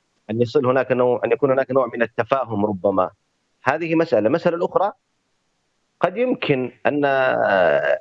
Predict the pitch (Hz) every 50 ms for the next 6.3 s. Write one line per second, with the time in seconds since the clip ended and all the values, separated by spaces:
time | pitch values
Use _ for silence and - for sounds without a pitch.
0 | _ - 117 139 143 143 147 139 139 135 - 143 - - 185 185 160 139 131 -
1 | 127 123 120 131 127 127 123 131 131 131 127 120 113 107 101 _ _ - 98 95
2 | - - 147 139 - 139 123 127 120 113 120 117 113 110 - 123 120 113 104 104
3 | 104 _ _ _ _ _ _ - - 113 98 - - - - 139 135 131 113 113
4 | 113 104 110 127 - 127 113 110 - 110 120 123 123 127 127 _ _ _ _ _
5 | _ _ _ _ _ _ - 117 127 156 180 190 190 160 160 165 156 165 165 165
6 | 160 151 185 214 190 139